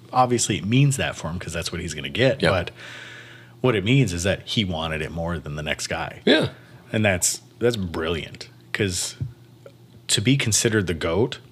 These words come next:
Speaker 1: and everybody's gonna flame him and do all this stuff if you say that he's not, or that he is the goat over Climo, blah, blah, blah. We've talked about this.
Speaker 2: Yep.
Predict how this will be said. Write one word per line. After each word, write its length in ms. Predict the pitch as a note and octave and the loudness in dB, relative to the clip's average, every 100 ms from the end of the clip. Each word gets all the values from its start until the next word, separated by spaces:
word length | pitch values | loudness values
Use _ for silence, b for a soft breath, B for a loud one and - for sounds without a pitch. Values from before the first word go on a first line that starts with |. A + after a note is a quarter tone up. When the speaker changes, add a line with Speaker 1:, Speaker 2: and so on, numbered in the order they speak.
| - - - - - - - - - | -20 -20 -20 -20 -20 -20 -20 -12 0
Speaker 1:
and 100 | A#2+ | 2
everybody's 260 | A#2+ A2 G#2 | 2 2 0
gonna 160 | G2+ | 0
flame 580 | F#2 - - - F2+ F2 | -2 -8 -8 -2 0 0
him 240 | E2+ F2 E2+ | 0 -2 -2
and 400 | E2 E2+ F2+ F#2+ | -4 -6 -8 -2
do 160 | A2 | 2
all 100 | F#2+ | 4
this 160 | F2+ E2+ | 2 0
stuff 300 | - F#2 - | 0 0 -2
if 100 | G2 | -6
you 60 | F#2+ | -4
say 200 | - F#2 | 0 0
that 140 | E2 | 0
he's 160 | - D#2+ | -4 -4
not, 280 | E2+ D#2+ B2 | -4 -2 0
or 80 | A2 | 2
that 160 | F#2 | 2
he 80 | F#2 | 2
is 160 | F#2+ E2+ | 2 0
the 60 | |
goat 320 | F2 F2+ E2+ E2+ | -4 -2 -2 -4
over 180 | F2 E2 | -6 -4
Climo, 440 | - F2 F2 E2+ | -4 -2 0 -2
blah, 120 | D#2+ E2 | -2 -2
blah, 100 | D#2+ | -2
blah. 220 | D#2+ D#2 | -2 -2
We've 160 | E2+ | -2
talked 240 | - F#2+ - | -2 -2 -4
about 160 | C#2 | -10
this. 220 | - - - | -10 -12 -4
Speaker 2:
Yep. 180 | E2+ | 0